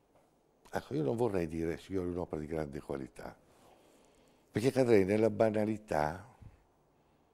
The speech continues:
usata e strausata e ab-, stra-, abusata alla fine, di non dirvi nulla che vi potesse far riflettere sul,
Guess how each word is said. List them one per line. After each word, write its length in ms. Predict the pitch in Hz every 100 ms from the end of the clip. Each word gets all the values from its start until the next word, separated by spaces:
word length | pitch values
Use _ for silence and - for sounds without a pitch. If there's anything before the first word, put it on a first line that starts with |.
| _ _ -
usata 640 | 78 82 95 92 - - -
e 260 | 85 73 -
strausata 760 | - - 76 73 95 110 -
e 60 | 78
ab-, 380 | 82 76 - -
stra-, 320 | - 92 90 -
abusata 720 | 90 85 90 90 85 69 78
alla 120 | 80
fine, 480 | - 78 71 92 - - - - _ _ _ _ - - _ _ _ _ _ _ _ _
di 240 | - 131
non 180 | 151 156
dirvi 300 | 139 170 139
nulla 440 | 120 135 139 156 - - - - _ _ _ _ _ _ _ - - - - - _ _ - _ _ _ _ _ _ _ _ _ _ _ _ -
che 140 | 113
vi 100 | 127
potesse 680 | - 139 127 104 - 117 -
far 260 | - 104 101
riflettere 520 | 104 - 113 110 135
sul, 480 | - 110 101 101